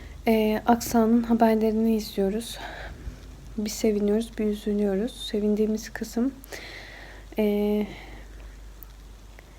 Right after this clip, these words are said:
Gazze'den bir bomba atıldı en son Kudüs'e. Ona sevindik. Sonraki görüntüler tabii ki üzdü. Dualarımızdalar. Bir zulmü engelleyemiyorsan onu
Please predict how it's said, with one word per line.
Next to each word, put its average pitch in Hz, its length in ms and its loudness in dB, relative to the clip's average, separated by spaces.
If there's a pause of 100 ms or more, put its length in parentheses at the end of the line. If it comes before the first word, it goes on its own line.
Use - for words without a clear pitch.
(960)
Gazze'den 220 640 2 (480)
bir 208 200 0
bomba 202 320 6
atıldı 190 640 0 (200)
en 202 140 2
son 202 240 -4
Kudüs'e. 202 540 -8
Ona 226 220 0
sevindik. 202 500 -4
Sonraki 214 480 -2
görüntüler 220 580 0
tabii 208 280 -4
ki - 240 -8
üzdü. 226 400 -2 (760)
Dualarımızdalar. 233 1200 6
Bir 233 180 4
zulmü 220 460 2
engelleyemiyorsan 220 1400 2
onu 226 360 2